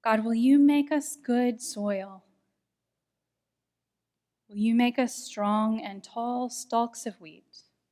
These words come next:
Will you bring us to harvest as bread for the world?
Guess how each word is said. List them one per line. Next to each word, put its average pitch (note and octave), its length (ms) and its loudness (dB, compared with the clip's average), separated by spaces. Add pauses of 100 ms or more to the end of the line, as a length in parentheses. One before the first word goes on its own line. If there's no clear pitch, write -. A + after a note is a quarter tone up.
(1800)
Will G#3 80 -20
you A3 220 -2
bring A#3+ 340 2
us C#4 240 2
to A#3 120 -6
harvest G#3 880 -6 (340)
as F#3+ 160 -10
bread A3 380 -2 (120)
for B3 80 -10
the A#3 80 -8
world? G3 520 -12